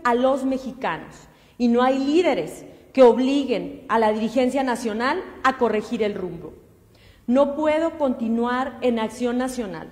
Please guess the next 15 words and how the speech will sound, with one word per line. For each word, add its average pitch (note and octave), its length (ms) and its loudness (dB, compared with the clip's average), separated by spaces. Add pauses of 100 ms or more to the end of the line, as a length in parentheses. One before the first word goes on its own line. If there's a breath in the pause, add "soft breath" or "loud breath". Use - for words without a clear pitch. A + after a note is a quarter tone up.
(500 soft breath)
porque C4 260 4
sería C4+ 560 0
cómplice D4+ 1000 2
del A#3+ 300 4
daño C#4 420 0
que B3+ 120 2
hoy B3 180 4
se B3+ 140 -4
le A#3+ 180 -4
causa C4 560 -2
a A#3 100 2
las A3+ 220 2
familias A3+ 500 -2
de F#3+ 60 -8
Aguascalientes. E3 840 -10